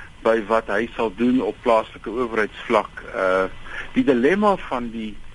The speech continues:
program wat hy voorgestel het is natuurlik dat dit moet op 'n manier gefinansier word en ons weet ons ekonomie is nie heeltemal in staat om selfs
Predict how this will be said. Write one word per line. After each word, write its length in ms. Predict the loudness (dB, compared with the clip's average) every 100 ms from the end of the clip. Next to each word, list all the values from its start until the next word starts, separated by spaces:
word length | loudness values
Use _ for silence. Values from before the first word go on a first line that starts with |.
| -16 -8
program 580 | -6 -4 2 2 2 0
wat 160 | 0
hy 120 | -2 -4
voorgestel 640 | -2 -2 -4 -10 -4 0
het 180 | 0 -4
is 100 | -10
natuurlik 500 | -12 -8 -2 0 0 -2 -8 -12 -14 -2
dat 180 | 0 0
dit 200 | -2 -4
moet 140 | -6
op 120 | -6 -6
'n 100 | -4
manier 320 | 0 2 2
gefinansier 840 | -2 -8 -4 -2 -4 -4 0 0
word 240 | 2 0 0
en 120 | -2
ons 160 | -2 2
weet 260 | 2 2
ons 200 | -4 -10
ekonomie 500 | -10 -6 -4 0 0
is 80 | 0 0
nie 100 | 2
heeltemal 340 | 4 2 0
in 80 | -2
staat 420 | -2 4 4 2
om 100 | -4
selfs 440 | -2 2 2 0